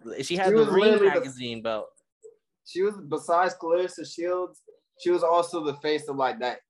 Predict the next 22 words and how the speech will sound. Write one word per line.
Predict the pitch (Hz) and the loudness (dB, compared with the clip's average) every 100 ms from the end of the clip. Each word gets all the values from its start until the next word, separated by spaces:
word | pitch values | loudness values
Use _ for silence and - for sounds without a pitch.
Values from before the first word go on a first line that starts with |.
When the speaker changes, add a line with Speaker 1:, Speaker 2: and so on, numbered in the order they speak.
| _ | _
Speaker 2:
top-ranked | 143 131 - 127 131 127 - - | -2 -2 -4 -12 -12 -12 -16 -8
women's | 120 139 135 117 | -6 -2 -4 -4
boxing. | 110 127 127 - | 0 2 2 -4
Like, | 107 104 101 | -6 -6 -6
Top | 143 151 | 0 0
Rank's | 151 147 113 | 0 -6 -6
been | 101 147 131 | -2 -2 -2
pushing | - 131 - 110 | -4 -6 -6 -10
her. | 107 | -10
So, | 107 107 | -6 -2
like, | 101 107 | -2 0
they, | 156 151 - _ 131 | 0 0 -8 _ -4
they | 165 | 0
gonna | 175 156 | 2 2
give | 151 | 0
her | 139 | 0
that | 123 117 101 | -2 -4 -4
belt | 120 110 107 | -8 -6 -6
opportunity | 107 107 - 110 104 101 | -6 -8 -16 -12 -6 -6
again | 98 104 | -4 -8
for | 98 - | -12 -18
sure. | - 107 95 95 | -8 -2 -2 -4